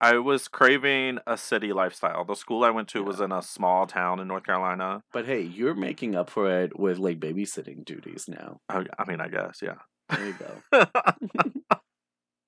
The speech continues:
Speaker 1: You're welcome.
Speaker 2: <laughs>
Speaker 1: And in moving to Atlanta, I definitely found, like, a larger gay community.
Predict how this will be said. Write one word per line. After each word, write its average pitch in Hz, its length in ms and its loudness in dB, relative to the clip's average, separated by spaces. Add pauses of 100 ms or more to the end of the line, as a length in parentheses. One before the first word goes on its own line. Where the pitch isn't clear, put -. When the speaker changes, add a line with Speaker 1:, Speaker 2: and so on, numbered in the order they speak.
(800)
Speaker 1:
You're 165 80 -2
welcome. 127 680 4
Speaker 2:
<laughs> 254 60 -6 (840)
Speaker 1:
And 131 640 6 (140)
in 185 260 2
moving 170 300 0
to 165 140 2
Atlanta, 131 600 6
I 123 100 0
definitely 131 460 2
found, 101 840 0 (200)
like, 92 360 -6 (100)
a 101 120 2
larger 98 520 4
gay 90 400 -2
community. 92 640 -12